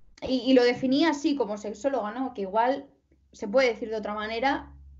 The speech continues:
pero bueno, yo creo que, que ella, mm, viendo un poco su experiencia personal, eh, podría,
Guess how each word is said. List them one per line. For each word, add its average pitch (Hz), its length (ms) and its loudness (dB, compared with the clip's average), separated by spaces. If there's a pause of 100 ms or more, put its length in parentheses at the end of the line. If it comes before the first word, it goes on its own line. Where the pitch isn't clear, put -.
(680)
pero 233 580 2
bueno, 311 240 0
yo 311 160 0
creo 320 240 -6
que, 233 440 0
que 233 160 0
ella, 254 600 0
mm, 202 460 -6
viendo 233 320 -4
un 254 60 0
poco 254 240 -2
su 247 120 -4
experiencia 208 640 -2
personal, 233 920 0
eh, 202 240 2
podría, 202 800 0